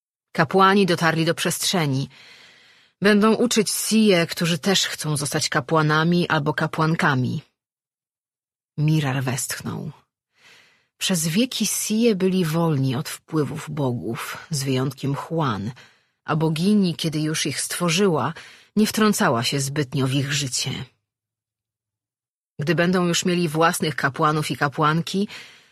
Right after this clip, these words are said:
zaczną oddawać cześć wszystkim pięciu bogom, a niektórzy z tych pięciu mieli skłonności do wtykania nosów tam, gdzie nie trzeba.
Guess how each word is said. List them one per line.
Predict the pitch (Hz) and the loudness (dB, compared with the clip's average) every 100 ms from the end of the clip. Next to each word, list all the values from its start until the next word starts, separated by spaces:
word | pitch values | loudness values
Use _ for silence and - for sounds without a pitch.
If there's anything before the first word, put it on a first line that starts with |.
| _ | _
zaczną | - - 190 - | -4 0 0 2
oddawać | 165 156 190 185 - - | 0 0 0 0 -2 -4
cześć | - 196 - - | -2 -2 -2 -4
wszystkim | - 214 - 214 202 | -4 -4 -2 0 0
pięciu | 190 190 - 170 | 0 0 0 -2
bogom, | 165 135 131 123 151 139 _ _ _ _ _ _ - | -2 -2 -2 -4 -4 -10 _ _ _ _ _ _ 0
a | |
niektórzy | 160 160 - 196 160 | 0 0 -2 0 0
z | - | -4
tych | 156 - | -6 -6
pięciu | - 165 170 - 208 | -2 -2 -2 0 2
mieli | 196 160 165 | 2 2 -2
skłonności | - 170 170 165 170 165 - 123 | -4 -2 0 0 0 -2 -4 -2
do | 131 131 | -2 -4
wtykania | - 160 - 160 151 | -6 -6 -2 0 0
nosów | 143 143 - 147 | -2 -4 -6 -8
tam, | - 143 170 | -4 -2 -2
gdzie | 156 156 | -2 -2
nie | 160 160 | -2 -2
trzeba. | - 175 127 104 | -4 -4 -4 -8